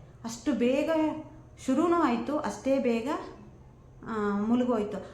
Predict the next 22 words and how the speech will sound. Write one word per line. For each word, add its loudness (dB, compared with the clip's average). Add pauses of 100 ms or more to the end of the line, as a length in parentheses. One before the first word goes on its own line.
ಅದರ 6
ಮಧ್ಯದಲ್ಲಿ 6
ಇನ್ನೊಂದು 6
ವಿಷಯ 2
ಏನಂತಂದ್ರೆ -2
ಹುಷಾರಾಗಿರ್ಬೇಕಾಗಿತ್ತು. -2 (520)
ಆ, 0 (360)
ಆ, -2
ಅವ್ರು 4
ಏನಂದ್-, 2
ಆ, -2
ಅಲ್ಲಿಂದ 2
ಏನೋ 2
ಮಾಹಿತಿ 2
ಬರ್ತಾ -2
ಇದೆಯಂತೆ, -4 (420)
ಆಧಾರ್ನ 4 (1000)
ಲಿಂಕ್ 2
ಮಾಡಿ 2
ವೆರಿಫೈ 0
ಮಾಡ್ಬೇಕಾಗತ್ತೆ -4
ಅಂತ. -10